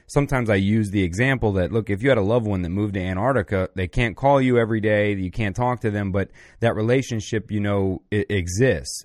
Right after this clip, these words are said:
And so just because a physical presence may not be there or persistent, i-, it's about redefining the relationship as it is to losing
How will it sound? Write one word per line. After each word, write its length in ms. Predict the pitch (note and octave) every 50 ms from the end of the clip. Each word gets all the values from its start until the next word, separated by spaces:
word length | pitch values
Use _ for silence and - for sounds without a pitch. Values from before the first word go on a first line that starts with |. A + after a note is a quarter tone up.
| _ -
And 160 | G2 G2 F#2+
so 240 | - - A2+ G#2 G#2
just 260 | G2 G2 C3+ C#3 -
because 260 | C#3+ B2+ - C3+ G#2+
a 60 | G#2 F#2+
physical 460 | - - C3+ C3+ B2+ C3 - - G#2+
presence 520 | F2+ - B2 A2+ G#2+ G2 G2 G2 F#2 -
may 160 | - G#2+ G#2 G2+
not 220 | G2 F#2+ F#2 E2+
be 140 | - E2+ D#2+
there 480 | D#2+ F#2 A#2 C3 C3 A#2+ A2 G2+ F#2 - - _ _ _ -
or 320 | - G#2 G#2 G2 G2 F#2
persistent, 680 | F2 - - F#2 - - G3 G#3+ - - F#2+ D#2 B1+ - _ _ _ _ _ _ _ _ -
i-, 180 | A2 G#2 G#2 -
it's 160 | A#2+ A#2+ -
about 240 | B2 A2 B2 A#2 A2
redefining 760 | G#2+ A2 B2 B2+ A#2 G#2+ G#2 - A#2+ B2 B2 B2+ B2 A2+ G#2+ G2
the 80 | F2+
relationship 680 | E2+ F2 F2 F2 F2 F2 - - F2 D#2 - F#2+ E2+ -
as 160 | F2+ F2 E2
it 80 | F2+ E2+
is 160 | F2+ F2+ E2+
to 120 | - - F#2+
losing 500 | F2+ G2 C3 C#3 B2 F#2+ F#2+ D#2+ D2